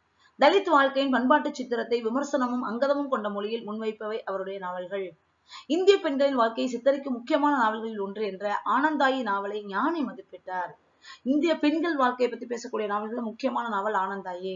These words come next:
அப்படின்னு ஆ-, ஞானி சொல்றாரு. தமிழில் தலித் இலக்கியலை,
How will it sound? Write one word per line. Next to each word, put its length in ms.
அப்படின்னு 320
ஆ-, 320
ஞானி 280
சொல்றாரு. 560
தமிழில் 420
தலித் 340
இலக்கியலை, 420